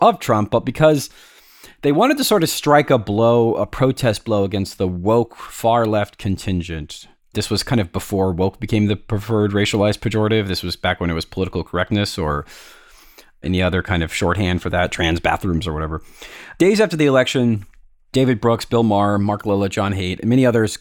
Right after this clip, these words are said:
blame so-called identity politics for driving people to Trump. I want to sort of begin at that point, November, December of twenty sixteen. Why do you think this narrative was so attractive?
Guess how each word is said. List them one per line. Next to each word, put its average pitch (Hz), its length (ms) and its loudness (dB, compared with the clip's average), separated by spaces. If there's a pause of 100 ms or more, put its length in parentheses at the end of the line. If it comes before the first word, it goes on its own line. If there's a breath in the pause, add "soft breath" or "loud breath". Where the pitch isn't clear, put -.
blame 127 320 2
so-called 107 380 -2
identity 95 420 -2
politics - 920 -6
for 110 160 0
driving 120 440 2
people 101 300 -8
to 98 100 -10
Trump. 87 400 -8
I 113 60 -2
want 143 180 0
to 269 40 2
sort 139 180 -2
of 113 260 -2 (600 soft breath)
begin 143 600 2
at 117 220 -2
that 117 280 0
point, 110 380 -2 (320)
November, 110 440 0
December 104 340 -2
of 92 60 -4
twenty 104 200 -2
sixteen. 98 460 -2
Why 139 200 2
do 277 60 0
you 277 60 2
think 151 200 -2
this 131 160 -4
narrative 107 320 -4
was 98 140 -8
so 151 320 0
attractive? 95 840 -6